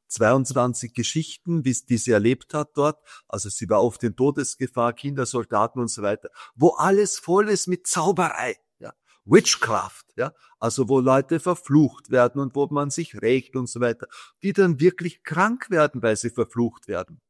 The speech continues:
ja. Also da hat sie Geschichten erzählt. Also der Titel lautet Ich bin, weil wir sind. Das ist die Beschreibung der Seele Afrikas.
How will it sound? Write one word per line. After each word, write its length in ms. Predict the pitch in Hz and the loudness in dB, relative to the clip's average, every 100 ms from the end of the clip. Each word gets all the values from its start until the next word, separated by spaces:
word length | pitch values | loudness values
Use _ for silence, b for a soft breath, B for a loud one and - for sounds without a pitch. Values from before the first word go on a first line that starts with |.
| - | -12
ja. 140 | 151 B B B | -12 B B B
Also 220 | 120 120 | -2 2
da 100 | 123 | 4
hat 100 | 135 | 4
sie 120 | 147 139 | 2 -2
Geschichten 480 | 143 - 175 - | -2 -4 -8 -4
erzählt. 380 | 151 147 147 139 B B _ | -2 0 -2 -2 B B _
Also 240 | 117 110 | -2 -2
der 220 | 120 120 - | 0 0 0
Titel 280 | 156 - | -2 -2
lautet 460 | 123 110 117 - - | 2 2 2 -2 -6
Ich 340 | - 165 - - | -2 -2 -4 -4
bin, 320 | 147 170 156 | -2 0 -2
weil 340 | 120 113 117 98 | 2 2 2 0
wir 220 | 123 151 | -2 -2
sind. 420 | - 127 151 202 _ - | -2 -4 -4 -6 _ -10
Das 160 | 117 | -8
ist 160 | 110 - | -8 -10
die 80 | 120 | -4
Beschreibung 640 | 117 - 107 107 120 113 | -4 0 2 2 -2 -6
der 100 | 113 | -10
Seele 360 | - 117 104 67 | -4 -2 -2 -2
Afrikas. 560 | 110 - 135 143 - | -4 -8 -6 -6 -6